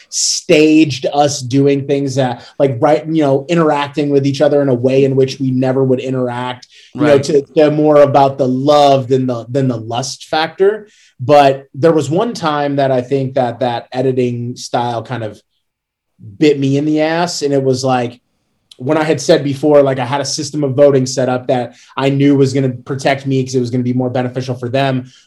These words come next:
Speaker 1: Well, that was when we were in teams, and then the show went to individuals. So there was two people that I could have potentially voted for, one being the lady who is now my wife.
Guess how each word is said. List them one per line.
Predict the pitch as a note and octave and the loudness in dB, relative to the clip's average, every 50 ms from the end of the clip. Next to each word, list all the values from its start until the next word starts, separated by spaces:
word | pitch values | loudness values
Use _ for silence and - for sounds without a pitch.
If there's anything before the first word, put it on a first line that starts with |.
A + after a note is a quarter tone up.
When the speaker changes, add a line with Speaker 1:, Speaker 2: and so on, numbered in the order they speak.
| _ - | _ 0
Speaker 1:
Well, | C#3+ C#3+ | 2 2
that | C#3+ D3+ D#3+ | 2 2 2
was | E3+ D#3+ D#3 | 0 0 0
when | E3+ D#3+ | 0 2
we | D#3+ D#3+ D3+ | 2 2 2
were | C#3 B2+ | 2 0
in | A2+ G#2+ - | -2 -6 -12
teams, | - - - F3+ E3+ D3+ C#3 B2+ B2 A#2 A2 | -10 -4 -2 0 0 2 0 0 -2 -2 -4
and | A#2 B2+ | -4 -4
then | B2+ B2+ | -4 -4
the | B2 | -4
show | - - C#3+ C3+ C3+ | -2 -2 0 0 0
went | B2+ B2 | -2 -4
to | C3 - - | -6 -8 -6
individuals. | B2+ B2+ B2 A2 A#2 G#2+ F#2 G2+ F2+ D#2 D2 - - - - _ _ _ _ _ | -6 -6 -6 -6 -6 -8 -10 -10 -14 -16 -16 -18 -20 -20 -20 _ _ _ _ _
So | - - - - D#3+ C#3+ C3+ C3+ B2+ B2+ B2 A#2 B2 - _ _ _ _ _ _ _ - | -16 -12 -2 2 4 6 6 6 4 4 0 -2 -6 -12 _ _ _ _ _ _ _ -2
there | D3+ C#3+ | 0 0
was | C#3+ C3+ - | 0 -2 -2
two | - - F#3 F#3 | -2 -2 -2 -2
people | E3+ F3 E3+ C3+ D#3+ D#3 D3+ D3+ D#3 D#3 D3+ D3+ C#3+ | 0 -2 -2 0 2 2 2 2 2 -2 -4 -4 -2
that | D3+ C3+ | -2 -2
I | C3+ | 0
could | C3 D3 D3 | 0 0 0
have | C3+ A#2+ | 0 -2
potentially | C#3+ C3+ D3 C#3 B2+ C3 D3+ C#3 | -2 -4 -4 -6 -4 -2 -2 0
voted | B2+ B2+ B2+ B2 B2 A#2+ | 0 2 0 0 0 -2
for, | - C3 B2+ B2+ B2+ A2 | -2 0 0 2 0 0
one | A#2+ C3 C#3 D3+ D3+ | -2 -2 -2 -2 -2
being | C#3+ C#3+ C#3 C3+ C3+ B2+ | -2 -2 0 0 0 -2
the | B2+ | -2
lady | A#2+ B2 B2 B2+ B2+ | -2 -4 -4 -4 -2
who | B2 B2+ | -2 -2
is | A#2+ G#2 F#2+ G#2 | -2 -4 -6 -10
now | G#2+ A2 A#2+ C3 | -12 -10 -8 -6
my | C#3 C3+ C3+ C3 | -4 -2 -2 -2
wife. | A#2+ B2+ C#3 D3 A#2+ G#2+ A#2 - - _ | 0 2 2 2 0 -2 -6 -10 -16 _